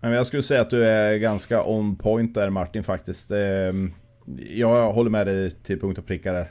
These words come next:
Eh, det är exakt så som jag känner också. Eh, just den här gemenskapen. Jag menar, jag har inte träffat många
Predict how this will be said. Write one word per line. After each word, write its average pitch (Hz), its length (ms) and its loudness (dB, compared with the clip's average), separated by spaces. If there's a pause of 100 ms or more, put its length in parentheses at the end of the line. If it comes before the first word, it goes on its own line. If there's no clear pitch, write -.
(260)
Eh, 98 280 -4
det 110 240 -2 (100)
är 95 120 -2
exakt 92 320 -6
så 92 160 -6
som 87 140 -8
jag 85 120 -6
känner 82 220 -6
också. 82 240 -8 (640)
Eh, 90 380 -4
just 110 240 -2
den 110 140 0
här 98 120 -2
gemenskapen. 98 720 -4
Jag 101 80 -2
menar, 101 220 -2 (680)
jag 104 340 -2
har 127 120 2
inte 120 220 -2
träffat 110 440 -2
många 95 460 0